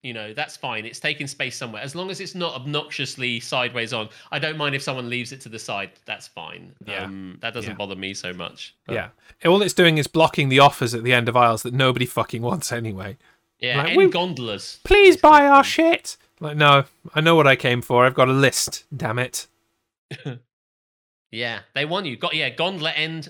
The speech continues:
Speaker 1: offers. That's where they get you, right? All these little promos.
Speaker 2: Mm. That's inside
Speaker 1: Um,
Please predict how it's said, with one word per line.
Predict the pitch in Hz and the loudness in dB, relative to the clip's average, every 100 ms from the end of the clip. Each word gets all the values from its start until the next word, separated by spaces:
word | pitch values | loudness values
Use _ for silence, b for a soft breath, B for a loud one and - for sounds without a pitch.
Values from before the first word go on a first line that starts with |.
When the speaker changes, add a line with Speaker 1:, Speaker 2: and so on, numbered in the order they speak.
| _ | _
Speaker 1:
offers. | 147 147 151 | -14 -12 -12
That's | 151 - | -12 -12
where | 151 151 | -10 -8
they | 143 | -6
get | 160 143 | -8 -8
you, | 117 | -12
right? | 104 127 | -10 -12
All | 123 | -12
these | 120 | -14
little | 127 113 | -16 -18
promos. | - 120 117 120 131 - _ _ | -10 -8 -6 -8 -8 -14 _ _
Speaker 2:
Mm. | 117 123 104 _ _ _ | -14 -12 -12 _ _ _
That's | 117 107 - | -12 -10 -8
inside | 143 143 - 127 | -4 -4 2 2
Speaker 1:
Um, | 120 | 2